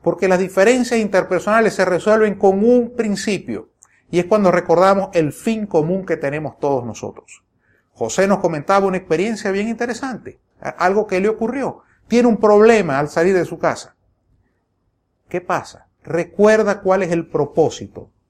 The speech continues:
el objetivo, la meta. Muy fácil, servir a Dios.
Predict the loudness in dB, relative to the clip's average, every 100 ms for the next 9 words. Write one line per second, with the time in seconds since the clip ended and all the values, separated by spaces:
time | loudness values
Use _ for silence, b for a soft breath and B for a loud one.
0 | _ 0 2 2 -2 -4 -4 -4 -4 -6
1 | 0 2 2 2 0 -2 -8 -8 _ _
2 | _ _ _ _ -8 -4 -2 -4 -8 -20
3 | b b b b _ -2 0 2 0 0
4 | -4 -10